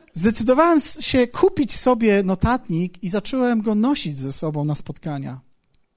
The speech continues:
Ja nie robię notatek tak jak moja żona. Jak weźmiecie m-, notatki mojej żony, to po pierwsze są piękne, one są po prostu cudowne, a po drugie jest tam zapisane prawie każde słowo wypowiedziane przez pastora.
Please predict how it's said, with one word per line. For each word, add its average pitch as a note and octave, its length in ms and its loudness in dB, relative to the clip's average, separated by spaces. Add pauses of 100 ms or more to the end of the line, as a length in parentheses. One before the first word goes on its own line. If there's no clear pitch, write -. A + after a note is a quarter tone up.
(520)
Ja A3+ 120 4
nie D#4 140 4
robię D#4 220 4
notatek G#3+ 440 2
tak F#3+ 160 -4
jak F#3 120 -2
moja F3 240 2
żona. D3+ 280 -2
Jak C#3+ 100 -6
weźmiecie F#3+ 560 0 (400)
m-, F#3+ 140 -8 (100)
notatki F3 380 0
mojej G3 240 4
żony, G3 380 2 (420)
to F#3 100 -2
po G3 120 0
pierwsze A#3+ 300 2
są G3+ 160 0
piękne, A3+ 520 2
one D3+ 140 -8
są F3 140 -4
po F#3 60 -6
prostu F3+ 240 -6
cudowne, E3 640 0 (280)
a E3+ 80 -2
po G3 120 -2
drugie A3+ 200 0
jest G#3 140 2
tam G#3 100 2
zapisane G#3 440 0
prawie G3+ 260 -2
każde G#3+ 320 0
słowo G3 500 2 (280)
wypowiedziane E3 560 -2
przez - 180 -8
pastora. C#3+ 500 -4